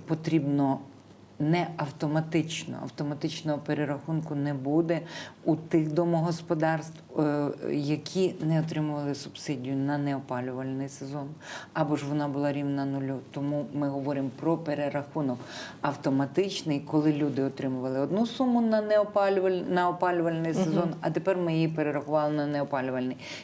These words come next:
Speaker 1: Якщо ж в опалювальному сезону це був ноль або не було права, однозначно,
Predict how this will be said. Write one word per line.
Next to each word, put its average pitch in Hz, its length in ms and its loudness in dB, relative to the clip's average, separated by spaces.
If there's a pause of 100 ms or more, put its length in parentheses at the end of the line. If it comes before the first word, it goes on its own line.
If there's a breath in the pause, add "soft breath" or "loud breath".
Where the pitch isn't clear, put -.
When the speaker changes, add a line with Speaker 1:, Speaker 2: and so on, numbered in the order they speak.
Speaker 1:
Якщо 165 280 2
ж 147 160 -4 (260)
в 143 200 -2
опалювальному 147 800 0
сезону 139 500 -2
це 151 180 -4
був 143 240 -2
ноль 151 280 4 (300)
або 156 260 0
не 147 140 0
було 139 280 -2
права, 220 400 2 (320 loud breath)
однозначно, 151 1000 0